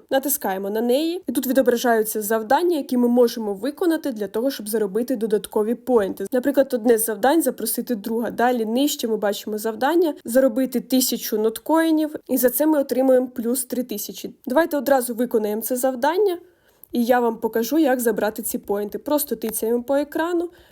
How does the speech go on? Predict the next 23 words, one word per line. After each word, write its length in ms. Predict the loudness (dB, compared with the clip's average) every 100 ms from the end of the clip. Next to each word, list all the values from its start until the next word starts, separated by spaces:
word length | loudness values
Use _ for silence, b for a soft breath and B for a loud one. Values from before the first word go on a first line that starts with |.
| b
в 140 | -2
майже 420 | 2 4 2 0 -2
ми 160 | 0
вже 140 | 0 -2
заробили 540 | 0 0 -2 -4 -4
тисячу. 680 | -4 -2 -2 -4 -4 -8 -8 -16 _
Зараз 280 | -2 0 0
ще 140 | -4 -2
трошки 320 | -2 -2 -8
потицяємо. 640 | -6 -4 -4 -2 -2 -2 -4
Як 200 | 0 2
бачимо, 380 | 4 2 4 4
ми 160 | 6 4
вже 160 | 4
дотицяли, 640 | 4 2 0 -2 0 2
у 20 | 4
нас 180 | 2
п'ятдесят 560 | 2 2 2 0 -2 -2
одна 260 | -4 -4 -4
тисяча, 420 | -6 -8 -6 -6
переходимо 560 | -4 -4 -2 0 0
в 220 | -2 -2 0
Earn, 260 | 2 0